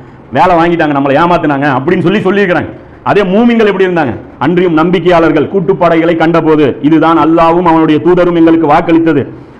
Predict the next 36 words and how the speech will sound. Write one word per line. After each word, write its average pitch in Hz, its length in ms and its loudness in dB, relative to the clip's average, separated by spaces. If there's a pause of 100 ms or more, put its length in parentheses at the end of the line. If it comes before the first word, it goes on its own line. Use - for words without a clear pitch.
அல்லாஹ்வும் 170 400 2
அவனுடைய 156 380 0
தூதரும் 175 500 0 (220)
உண்மையை 208 420 2
உரைத்தார்கள் 185 480 2
என்று 170 220 0
கூறினார்கள்." 147 480 0
இன்னும் 170 680 0
அதுதான் 170 300 0
மேட்டர், 120 260 -2
அது 156 680 -2
அவர்களுடைய 160 640 2
நம்பிக்கையையும் 160 960 0
முற்றிலும் 180 500 0
கட்டுப்படும் 165 560 -2
போக்கையும் 165 420 0
அதிகப்படுத்தியது. 151 800 -2 (320)
ஈமான் 190 240 0
என்ன 175 160 0
ஆச்சு, 147 440 -2
அதிகமாச்சுங்கிறேன். 170 680 -2 (220)
அப்ப 156 140 -2
முன்னறிவிப்பு 190 520 0
வந்து 180 240 2
எப்படி 180 200 0
ஆச்சு 165 160 -2
பாருங்க. 123 340 -4
ரசூல்லா 175 360 0
இது 151 120 0
எது, 175 260 -2
இது 165 220 2
எதை 180 200 2
பார்த்து 180 280 -2
இவங்க 180 160 0
இப்படி, 165 180 -4
ஒரே 190 280 0